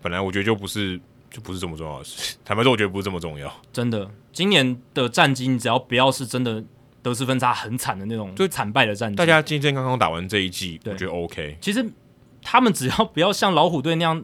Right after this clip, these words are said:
Speaker 2: 真的是整个体-，就是球员发展没有养起来。
Speaker 1: 没有，他们没有健康啊。我觉得老虎队是没有健康，球员都是伤的伤，根本打不出来，那很惨的。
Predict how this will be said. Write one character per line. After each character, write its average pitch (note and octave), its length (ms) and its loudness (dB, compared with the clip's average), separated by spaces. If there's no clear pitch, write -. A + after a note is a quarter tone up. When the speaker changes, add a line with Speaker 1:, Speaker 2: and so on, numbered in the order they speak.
Speaker 2:
真 D#3 160 0
的 E3 120 2
是 D3 160 -4
整 C3 140 -4
个 G#2+ 100 -4
体-， G#2+ 220 -10
就 D#3 120 -6
是 D3 80 -2
球 B2 220 -2
员 A#2+ 160 -2
发 C3 160 4
展 B2+ 120 -2
没 G#2+ 120 -4
有 A2+ 80 -4
养 D3+ 200 2
起 A2 140 -8
来。 F2+ 40 -8
Speaker 1:
没 - 40 -10
有， - 0 -
他 G3 60 -4
们 G3+ 100 2
没 G3 60 6
有 D#3 60 6
健 D3 140 2
康 A#2+ 160 2
啊。 A2+ 200 2
我 C#3 100 -2
觉 C3 60 2
得 E3 60 6
老 D3+ 100 8
虎 D3+ 80 4
队 C3 100 6
是 C3 80 2
没 B2+ 60 4
有 G#2 100 4
健 F#2+ 160 -2
康， D2 240 -10
球 A#2 160 2
员 B2 120 2
都 B2+ 100 2
是 B2 240 -4
伤 A2 180 -2
的 G#2 120 -2
伤， F2 180 -2
根 D#3 80 -4
本 B2 60 -4
打 F#2+ 120 4
不 F2+ 120 -6
出 F#2+ 180 -8
来， D2 220 -6
那 A#2 80 -4
很 F2+ 160 -4
惨 D#2+ 180 -8
的。 G1+ 120 -20